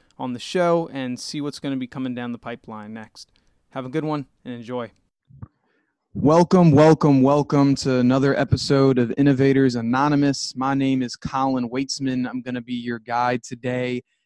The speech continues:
And this is definitely an exciting episode for me. A little bit of a reunion from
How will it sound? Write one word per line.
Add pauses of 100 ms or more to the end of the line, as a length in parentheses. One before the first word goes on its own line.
And
this
is
definitely
an
exciting
episode
for
me. (280)
A
little
bit
of
a
reunion
from